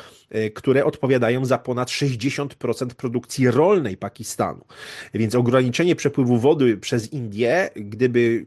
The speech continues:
przeciągało się, mogłoby doprowadzić do bardzo długofalowych, negatywnych konsekwencji dla Pakistanu. Dla Pakistanu, który jest strategicznym partnerem Chin, co do tego nie ma żadnej wątpliwości. E, natomiast, e, J D Vance powiedział wyraźnie,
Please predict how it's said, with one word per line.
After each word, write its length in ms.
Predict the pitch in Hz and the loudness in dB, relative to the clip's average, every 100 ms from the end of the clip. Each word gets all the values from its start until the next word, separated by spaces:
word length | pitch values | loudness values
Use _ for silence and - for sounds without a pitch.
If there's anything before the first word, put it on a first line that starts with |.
| - | -8
przeciągało 680 | - 131 139 123 113 107 95 | -4 -2 -2 0 0 2 -2
się, 160 | - 175 | -6 -8
mogłoby 340 | 151 151 147 | -6 -6 -4
doprowadzić 540 | 139 139 127 131 123 | -6 -2 -2 -2 -4
do 140 | - 127 | -2 -2
bardzo 500 | 107 131 135 127 123 - - - | 2 2 2 0 -4 -6 -20 -18
długofalowych, 760 | 113 120 135 131 123 120 117 120 | -6 -2 2 2 2 2 0 -2
negatywnych 560 | 127 123 120 127 120 117 | -4 -4 -2 -4 -6 -10
konsekwencji 640 | 123 - 117 120 110 110 | -8 -6 -6 -6 -6 -2
dla 140 | 110 | -2
Pakistanu. 680 | - 113 127 - 98 90 - - | -2 -6 -8 -6 -6 -4 -8 -10
Dla 100 | - | -12
Pakistanu, 540 | - 170 175 - 151 160 | -8 -6 -4 0 0 0
który 240 | - 143 | 0 2
jest 200 | 139 135 - - - - | 2 0 -8 -20 -20 -14
strategicznym 680 | - 151 147 135 127 139 | -2 0 2 -2 -2 -4
partnerem 500 | 120 131 127 127 123 | -2 -2 0 0 0
Chin, 380 | 107 - 107 110 | -4 -6 -8 -6
co 140 | 123 120 | -4 -2
do 80 | |
tego 200 | 117 117 | 0 0
nie 120 | 117 117 | 0 0
ma 100 | 110 | 0
żadnej 320 | 117 117 113 | 0 -2 -2
wątpliwości. 840 | 113 107 120 107 98 - - 117 - - - - - | -4 -6 -4 -2 -2 -4 -10 -10 -10 -18 -16 -18 -8
E, 260 | 117 110 117 | 0 0 2
natomiast, 640 | 139 151 151 156 156 - | 2 4 4 2 0 -4
e, 40 | 107 131 127 120 _ - | -2 -2 -6 -12 _ -14
J 300 | 120 135 135 | -2 0 2
D 100 | 139 | 0
Vance 340 | 113 113 123 - | 2 0 -2 -4
powiedział 400 | 120 113 107 113 | -2 0 0 0
wyraźnie, 600 | 113 123 131 143 123 101 | 2 2 2 0 -4 -10